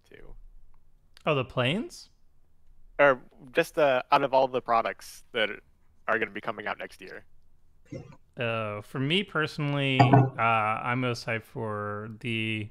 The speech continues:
Speaker 2: mobster plane. The
Speaker 1: Okay.
Speaker 2: Art Deco noir
Speaker 1: <laughs> Yeah.
Speaker 2: mobster demon plane. That sounds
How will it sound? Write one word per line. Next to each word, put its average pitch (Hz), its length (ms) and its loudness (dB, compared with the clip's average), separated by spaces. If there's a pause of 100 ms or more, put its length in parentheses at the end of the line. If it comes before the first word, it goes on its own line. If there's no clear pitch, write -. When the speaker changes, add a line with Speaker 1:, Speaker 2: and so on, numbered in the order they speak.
(100)
Speaker 2:
mobster 110 540 -4
plane. 113 460 -4 (1080)
The 117 120 -6
Speaker 1:
Okay. 107 580 0 (1000)
Speaker 2:
Art 135 380 2
Deco 120 680 0
noir 117 1000 0 (960)
Speaker 1:
<laughs> - 280 -18
Yeah. 123 120 2
Speaker 2:
mobster 120 1300 2 (960)
demon 139 400 -2
plane. 156 580 -4
That 123 200 0
sounds 107 640 -6